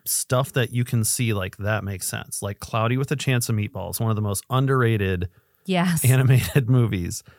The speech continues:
Speaker 1: That sense of humor is there, that playfulness, the, just the quirky design s-, choices, you know? So you see that thread running through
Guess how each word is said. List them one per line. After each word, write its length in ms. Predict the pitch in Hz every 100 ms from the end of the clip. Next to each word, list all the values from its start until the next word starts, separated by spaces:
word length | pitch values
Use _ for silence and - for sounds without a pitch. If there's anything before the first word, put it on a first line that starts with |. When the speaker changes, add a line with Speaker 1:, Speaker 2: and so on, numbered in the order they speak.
| _
Speaker 1:
That 280 | 123 120 123
sense 260 | - 135 120
of 80 | 110
humor 320 | 120 113 98
is 140 | 90 87
there, 180 | 90 85
that 200 | 87 -
playfulness, 920 | - 117 117 117 98 87 80 - - -
the, 340 | 101 95 87 - _ _ _ _ _ _ 147 -
just 280 | 123 -
the 120 | - 107
quirky 680 | - 113 107 117 107 107 - -
design 520 | 104 95 98 104 110
s-, 180 | - -
choices, 680 | - - 98 - - 113 -
you 120 | 110
know? 240 | 101 95 98
So 380 | - 104 101 - _ _ _ _ - -
you 80 |
see 160 | 123 156
that 180 | 127 95
thread 260 | 117 101
running 300 | 101 104 95
through 480 | 90 - 95 90 82